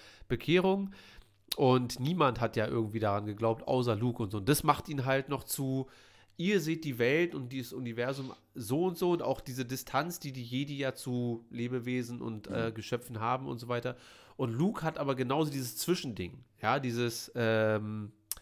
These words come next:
Speaker 1: „Ich bin ein Jedi und ich weiß hier und da und so weiter, aber ich hab auch unfassbar viel Mitgefühl
Speaker 2: Mhm.
Speaker 1: und erlaube mir auch,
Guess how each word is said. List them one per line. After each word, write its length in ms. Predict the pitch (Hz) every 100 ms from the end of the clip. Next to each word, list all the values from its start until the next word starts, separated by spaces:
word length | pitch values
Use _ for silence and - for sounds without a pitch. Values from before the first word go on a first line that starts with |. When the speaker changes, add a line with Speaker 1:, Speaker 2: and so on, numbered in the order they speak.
| - - - - -
Speaker 1:
„Ich 160 | 127 -
bin 160 | 160
ein 180 | 151 110
Jedi 440 | 104 135 170 196 175
und 160 | 120
ich 140 | 104 -
weiß 340 | 120 202 -
hier 200 | - 147
und 160 | 123 110
da 140 | 123
und 120 | 156 147
so 100 | 143
weiter, 360 | 143 156 160 - - -
aber 220 | 113 127
ich 140 | 127
hab 200 | 135 -
auch 320 | 139 127 - -
unfassbar 600 | 190 170 160 147 147 127
viel 200 | 135 123
Mitgefühl 800 | 165 - 127 - 127 156 202 - -
Speaker 2:
Mhm. 160 | 185 160
Speaker 1:
und 200 | 151 -
erlaube 500 | 120 110 139 190 160
mir 280 | 143 147 135
auch, 380 | 143 147 -